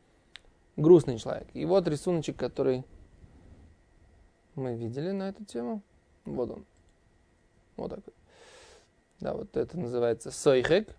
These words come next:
смеющийся. А это оцев, это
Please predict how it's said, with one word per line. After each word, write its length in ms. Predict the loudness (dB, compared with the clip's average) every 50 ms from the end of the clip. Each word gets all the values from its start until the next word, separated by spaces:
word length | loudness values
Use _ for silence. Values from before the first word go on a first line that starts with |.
| _ _ _
смеющийся. 840 | _ -8 -4 -2 0 0 0 0 -2 -4 -6 -6 -2 -2 -2 -2 -2 -6 _ -20 -20 _ _ _ _ _ _ _
А 120 | 0 2
это 300 | 4 4 2 2 2 -2
оцев, 440 | 2 4 4 4 4 2 -2 -2 -2 -6 -16 -20 -18 -8
это 480 | -4 -4 -4 0 2 2 2 2 0